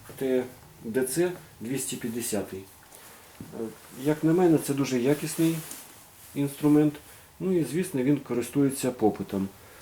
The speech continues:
Але, як і у всякого інструменту, є і плюси, і мінуси. Давайте по порядку роздивляємося. Перше,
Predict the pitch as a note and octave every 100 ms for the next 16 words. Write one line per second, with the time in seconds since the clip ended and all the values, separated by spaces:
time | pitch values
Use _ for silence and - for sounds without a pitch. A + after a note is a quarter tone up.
0 | - - - C#3+ D#3+ D#3 D#3 D3+ - D#3+
1 | D3+ D3+ C#3+ - D#3+ F#3+ F3+ B2 B2+ C3
2 | A#2 - - B2 A#2+ A#2+ - F#3 D#3+ -
3 | - C#3+ G2+ F#2 F#2 G2 - - - -
4 | - - - - - A2 C3 E3 D#3+ C3+
5 | B2+ C3+ D#3 D#3 A#2+ B2 A2+ B2 G2 F#2+
6 | E2+ - F#2 F#2+ - - B2 -